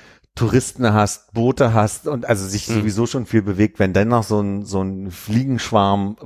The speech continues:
Speaker 1: P-, Pakete von oben kommt, ich glaube, dann kriegst du irgendwann wirklich eine Macke, ne? So ein
Speaker 2: Naja.
Speaker 1: bisschen wie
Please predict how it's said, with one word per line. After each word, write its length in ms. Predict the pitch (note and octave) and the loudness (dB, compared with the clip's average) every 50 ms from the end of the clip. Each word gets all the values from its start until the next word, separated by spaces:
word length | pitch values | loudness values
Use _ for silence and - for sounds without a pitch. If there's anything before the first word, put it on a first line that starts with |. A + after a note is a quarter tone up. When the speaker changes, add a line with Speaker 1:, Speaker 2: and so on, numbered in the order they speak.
| G#2+ | -12
Speaker 1:
P-, 100 | - - - | -10 -10 -4
Pakete 420 | - A#2 A2 - - B2+ C3 - - | -2 -2 -2 2 2 2 2 2 0
von 200 | - G#2+ G#2 A#2 | -2 -2 -2 0
oben 220 | A#2 A2 A2 G#2+ | -2 -2 -2 0
kommt, 200 | - A2 G#2 G#2 | 0 0 0 0
ich 80 | A2 F2+ | -2 0
glaube, 140 | G2 F#2 F#2 | 0 2 2
dann 100 | F#2+ F2+ | 0 0
kriegst 220 | - A#2 - - | -2 -4 -6 -6
du 60 | - | -10
irgendwann 200 | A2 F#2+ G2 F#2 | -4 -2 -2 -2
wirklich 220 | F2+ F#2+ F#2 - G#2 | -2 -4 -4 0 0
eine 80 | F#2 | 0
Macke, 300 | F#2 F2+ F2+ - F#2+ F2 | 0 0 -4 -4 -6 -6
ne? 240 | F2 F2 F#2+ G#2+ A#2 - _ _ _ _ _ _ _ _ _ _ _ - | -4 -4 -4 -4 -6 -10 _ _ _ _ _ _ _ _ _ _ _ -2
So 100 | A2+ A2 | 2 2
ein 60 | G#2+ | 4
Speaker 2:
Naja. 160 | G#2 G#2 A2 | 4 4 4
Speaker 1:
bisschen 220 | A2+ G#2+ G2+ G2 F#2+ | 4 2 0 -2 -2
wie 260 | G2 F#2+ F#2 F2+ F2+ | 0 0 0 0 -4